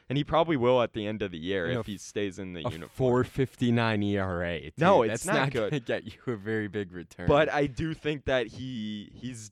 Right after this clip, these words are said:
Speaker 1: done, he's done enough to where, you know, if he sticks around the second half, I, I understand why he would.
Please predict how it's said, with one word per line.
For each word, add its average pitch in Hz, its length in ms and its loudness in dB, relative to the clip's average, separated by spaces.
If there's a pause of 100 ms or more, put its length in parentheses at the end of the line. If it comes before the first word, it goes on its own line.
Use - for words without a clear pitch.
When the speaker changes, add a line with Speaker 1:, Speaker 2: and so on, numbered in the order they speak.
Speaker 1:
done, 107 540 -2 (640)
he's 120 240 -14
done 123 240 0
enough 107 380 0 (180)
to 113 120 -6
where, 101 360 0
you 78 260 -10
know, 95 220 -4
if 95 160 -6
he 117 100 -6
sticks - 460 -8
around 104 380 -2
the 104 100 -6
second 101 380 -6
half, 92 280 -6
I, 98 160 0
I 98 220 -2
understand 107 640 -6
why 87 300 0
he 85 180 -10
would. 82 420 -10